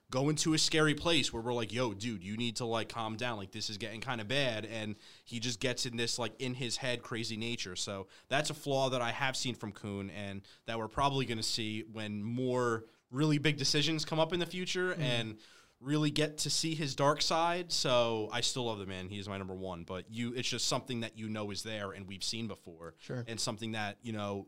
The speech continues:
Speaker 1: Shibisu is less susceptible to.
Speaker 2: Sure.
Speaker 1: Um, whether that comes with his ignorance or not, I don't know, but it's just his personality. So,
Speaker 2: Yeah, yeah.
Speaker 1: you know, it's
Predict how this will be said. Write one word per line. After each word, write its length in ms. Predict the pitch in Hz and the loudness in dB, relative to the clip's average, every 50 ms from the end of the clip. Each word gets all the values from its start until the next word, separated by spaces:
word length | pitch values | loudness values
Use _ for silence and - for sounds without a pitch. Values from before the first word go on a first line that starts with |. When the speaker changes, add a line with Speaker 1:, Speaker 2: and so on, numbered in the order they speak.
| - - | -6 0
Speaker 1:
Shibisu 420 | - - 143 127 127 127 - 127 113 | 2 2 2 2 2 0 0 0 -2
is 80 | 101 104 | -2 -4
less 160 | 113 107 - | -4 -2 -2
susceptible 540 | - 117 - - 113 - - - 82 85 82 | -2 0 0 -2 -2 -4 -8 -12 -14 -12 -10
to. 280 | - - 85 78 78 76 | -8 -8 -8 -10 -8 -6
Speaker 2:
Sure. 180 | - - 139 135 | -4 -2 -2 -2
Speaker 1:
Um, 380 | 131 87 87 85 85 82 87 - _ _ _ - | -2 -4 -6 -8 -10 -12 -14 -16 _ _ _ -4
whether 200 | 117 131 127 127 | -2 0 2 2
that 160 | 120 120 - | 2 2 2
comes 160 | 143 135 120 | 2 0 0
with 140 | 120 - - | 0 -4 -4
his 100 | 113 123 | -2 0
ignorance 400 | 135 131 127 127 127 120 113 - | 0 2 2 2 2 2 0 0
or 60 | 110 | 0
not, 260 | 107 113 127 131 - | 2 4 2 2 2
I 60 | 107 | -2
don't 120 | 107 107 104 | -4 -4 -2
know, 220 | 104 107 113 117 | 0 0 0 0
but 220 | 107 107 95 87 - - _ _ - | 0 -2 -4 -6 -10 -18 _ _ -6
it's 120 | 117 113 | -4 -2
just 160 | - 110 101 - | -2 -2 -2 -4
his 100 | 98 - | -6 -6
personality. 640 | - 101 95 - 95 90 90 90 87 76 69 71 67 | -6 -4 -4 -4 -4 -4 -4 -4 -6 -6 -10 -12 -8
So, 140 | 98 113 139 | -4 -2 0
Speaker 2:
Yeah, 140 | 135 123 120 | 0 0 -2
yeah. 80 | 120 120 | -2 -4
Speaker 1:
you 100 | 90 87 | -4 -4
know, 140 | 87 82 80 | -6 -6 -8
it's 240 | 92 - - - | -8 -8 -8 -8